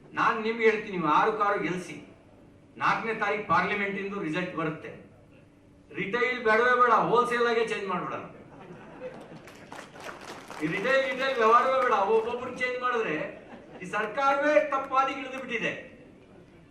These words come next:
ಸರ್ಕಾರವೇ ತಪ್ಪಾದಿಗೆ ಇಳಿದು ಬಿಟ್ಟಿದೆ. ಇವತ್ತು ಹೆಂಗಿದೆ ಪರಿಸ್ಥಿತಿನಿ ಅಂದ್ರೆ, ಈ ಹುಚ್ಚರು ಮದುವೆನಲ್ಲಿ ಉಂಡನೇ ಜಾಣ ಅಂತಾರಲ್ಲ, ಹಂಗೆ ಈ ಎಲ್ಲದರಲ್ಲೂ ನನಗೆ ಗೊತ್ತಿರ್ಲಿಲ್ಲಪ್ಪ, ಈ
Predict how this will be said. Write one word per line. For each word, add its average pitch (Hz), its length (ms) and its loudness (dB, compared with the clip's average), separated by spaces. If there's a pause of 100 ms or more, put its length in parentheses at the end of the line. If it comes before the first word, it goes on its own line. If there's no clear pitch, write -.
(360)
ಸರ್ಕಾರವೇ 214 880 0
ತಪ್ಪಾದಿಗೆ 226 600 2
ಇಳಿದು 214 180 0
ಬಿಟ್ಟಿದೆ. 175 680 -6
ಇವತ್ತು 185 300 -4
ಹೆಂಗಿದೆ 240 400 -6
ಪರಿಸ್ಥಿತಿನಿ 196 560 -8
ಅಂದ್ರೆ, 156 640 -10 (460)
ಈ 160 120 -4
ಹುಚ್ಚರು 196 360 -8
ಮದುವೆನಲ್ಲಿ 233 520 -4
ಉಂಡನೇ 233 380 -4
ಜಾಣ 214 200 0
ಅಂತಾರಲ್ಲ, 214 480 -2
ಹಂಗೆ 214 760 -6 (420)
ಈ 151 100 -6
ಎಲ್ಲದರಲ್ಲೂ 247 580 -2 (560)
ನನಗೆ 302 520 -2
ಗೊತ್ತಿರ್ಲಿಲ್ಲಪ್ಪ, 277 800 -2
ಈ 147 480 -4